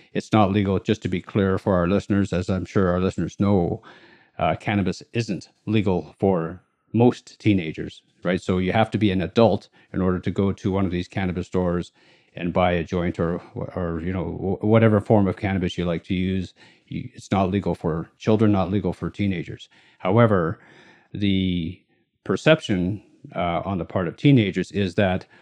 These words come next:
well, it's legal, just like alcohol is legal. Therefore, how dangerous can it be, really? Teenagers go to parties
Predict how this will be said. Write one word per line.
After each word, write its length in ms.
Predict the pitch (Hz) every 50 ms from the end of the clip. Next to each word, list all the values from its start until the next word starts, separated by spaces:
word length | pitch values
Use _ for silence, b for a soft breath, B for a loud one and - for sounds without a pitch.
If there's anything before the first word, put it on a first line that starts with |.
| b b b b b
well, 260 | - 107 98 98 98 -
it's 240 | - 117 104 - -
legal, 680 | 95 101 117 127 127 113 95 85 87 113 143 - - _ _ _ _ _ _ _ _
just 200 | - 135 131 -
like 240 | 123 113 113 - - _ _ -
alcohol 520 | - 98 110 131 - 110 95 101 92 90 87
is 120 | 85 92
legal. 400 | - 95 92 82 85 87 82 - _ _ _
Therefore, 540 | - 107 104 101 - - 101 92 92 87 92 - _ _ -
how 220 | - 110 113 110
dangerous 460 | 101 104 110 117 107 101 104 98 101
can 180 | - - 123 110
it 160 | 98 95 98
be, 360 | 110 127 120 113 101 92 - - - -
really? 480 | 110 107 101 90 92 90 87 87 - _ _ _
Teenagers 480 | - - 117 113 113 110 104 113 107 101
go 120 | - 104
to 80 | 98 92
parties 540 | - - 123 117 131 139 123 123 - -